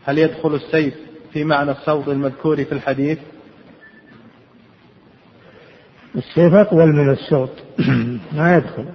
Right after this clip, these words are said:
Speaker 2: السيف أطول من السوط. السوط هو العصا الصغيرة. نعم.
Speaker 1: أحسن الله إليكم سماحة الوالد، يقول السائل: "إذا كان الأموات كلهم يحيون حياة برزخية،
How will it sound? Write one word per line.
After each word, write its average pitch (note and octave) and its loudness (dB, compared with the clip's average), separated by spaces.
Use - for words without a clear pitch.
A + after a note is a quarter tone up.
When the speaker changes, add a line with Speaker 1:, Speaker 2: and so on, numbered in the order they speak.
Speaker 2:
السيف C#3+ -2
أطول D3 2
من B2+ 0
السوط. B2 -2
السوط D#3+ 0
هو E3+ 6
العصا B2 2
الصغيرة. C3 2
نعم. B2+ 0
Speaker 1:
أحسن - -8
الله D3+ 0
إليكم D3+ -2
سماحة C#3+ -6
الوالد، D3 0
يقول C#3+ -4
السائل: D3+ -2
"إذا C#3+ 2
كان D#3+ 0
الأموات D#3 2
كلهم D#3+ 0
يحيون D3+ -2
حياة D3+ 0
برزخية، C#3+ 0